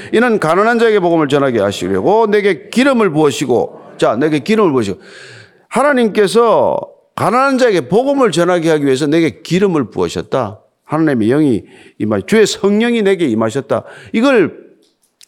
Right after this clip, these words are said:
본인 공생애에 받은 말씀으로 읽는 거란 말이에요. 예수님께서도. 그리고 마-, 저기 마태복음 사 장에 보면은 하나님의 영이 임해서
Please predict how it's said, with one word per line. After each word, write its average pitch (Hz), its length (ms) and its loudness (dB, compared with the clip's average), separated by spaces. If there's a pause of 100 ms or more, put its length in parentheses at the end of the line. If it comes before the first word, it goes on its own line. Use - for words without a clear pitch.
(120)
본인 160 360 2
공생애에 139 880 0 (440)
받은 156 340 -2
말씀으로 120 480 -2
읽는 120 320 -2
거란 92 280 -4
말이에요. - 340 -16 (840)
예수님께서도. 135 800 -2 (320)
그리고 277 200 2
마-, 185 340 -4
저기 214 180 -2
마태복음 226 440 0
사 196 140 -2
장에 214 160 0
보면은 196 440 0 (460)
하나님의 240 480 0
영이 220 380 2
임해서 180 640 0